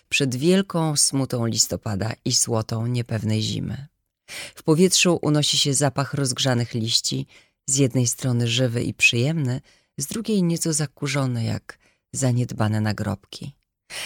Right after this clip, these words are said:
Na skwerach, w parkach i ogrodach piętrzą się wilgotne, wielobarwne pryzmy,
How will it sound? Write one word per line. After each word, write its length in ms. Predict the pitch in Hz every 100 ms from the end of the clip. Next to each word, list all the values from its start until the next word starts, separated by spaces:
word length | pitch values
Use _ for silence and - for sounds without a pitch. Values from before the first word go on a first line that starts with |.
| -
Na 120 | 156 143
skwerach, 640 | - - 214 233 202 - _ -
w 100 | -
parkach 480 | 175 196 - 151
i 60 | 135
ogrodach 500 | 123 - 151 147 135
piętrzą 540 | - 160 147 - 147
się 300 | 135 - 139 127 - _
wilgotne, 720 | 131 143 131 143 143 143 135
wielobarwne 880 | 127 135 135 127 131 127 127 120 123
pryzmy, 600 | - 127 120 110 113 110